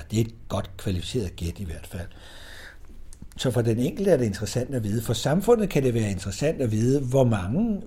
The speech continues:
derude, som ikke er kommet i kontakt med læger og sygehusvæsenet, har egentlig haft denne her sygdom. Vi kalder det mørketallet, og det er noget, man skal bruge, øh,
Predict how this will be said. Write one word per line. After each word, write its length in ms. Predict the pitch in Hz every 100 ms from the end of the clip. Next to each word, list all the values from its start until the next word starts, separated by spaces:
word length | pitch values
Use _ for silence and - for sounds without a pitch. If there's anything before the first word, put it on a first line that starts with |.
| - - - - - -
derude, 600 | 127 - 113 98 120 180 - - - -
som 200 | - 110
ikke 200 | 104 131
er 40 | 220
kommet 300 | 147 123 110
i 40 |
kontakt 520 | 107 90 - 107 -
med 80 | 127
læger 280 | 92 90 120
og 60 |
sygehusvæsenet, 800 | - 104 113 131 - 104 - 110 - -
har 160 | - 120 117
egentlig 320 | 175 160 110
haft 320 | 90 113 -
denne 160 | 127 131
her 220 | 127 -
sygdom. 440 | - 98 95 85 - - - - - -
Vi 60 |
kalder 280 | 120 127 151
det 100 | 156
mørketallet, 960 | 127 101 104 110 143 - 107 - 92 - - - - - -
og 200 | 113 -
det 100 | 185
er 40 |
noget, 260 | 165 143 180
man 140 | 135
skal 180 | - -
bruge, 640 | - - 110 151 180 147
øh, 240 | 107 101